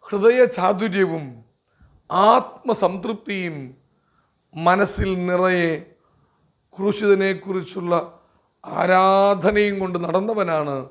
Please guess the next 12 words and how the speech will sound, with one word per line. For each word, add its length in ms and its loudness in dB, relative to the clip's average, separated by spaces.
പൗലോസ്. 440 -4
അതുകൊണ്ടാണ് 640 4
ഇപ്പോൾ 580 4
നാം 220 0
നടന്നു 480 2
നീങ്ങുന്ന 400 -2
ക്ലേശങ്ങളുടെ, 680 2
സഹനങ്ങളുടെ, 680 2
വേദനകളുടെ, 880 2
കുരിശുയാത്രയുടെ 1080 2
ഇടയിൽ 380 0
സൂക്ഷിക്കേണ്ട 800 2